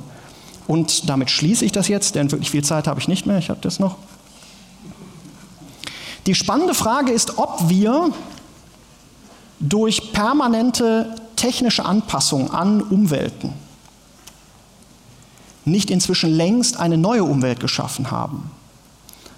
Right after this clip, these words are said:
Eine Umwelt, die dann sozusagen rein technisch ist.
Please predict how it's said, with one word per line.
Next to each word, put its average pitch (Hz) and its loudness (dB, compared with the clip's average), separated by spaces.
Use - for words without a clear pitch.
Eine 156 0
Umwelt, 196 2
die 160 2
dann 165 2
sozusagen 165 0
rein 160 0
technisch - -2
ist. - -4